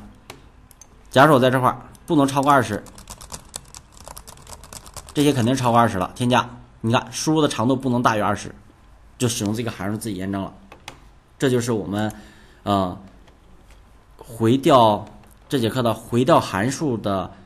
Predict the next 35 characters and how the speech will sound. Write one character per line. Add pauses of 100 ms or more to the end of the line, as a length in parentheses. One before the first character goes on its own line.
(140)
不
是
回
调
函
数，
自
动
验
证
的
一
些
设
置， (240)
使
用
起
来
是
非
常
简
单
的。 (240)
那
需
要
大
家
呢 (200)
注
意
几
点，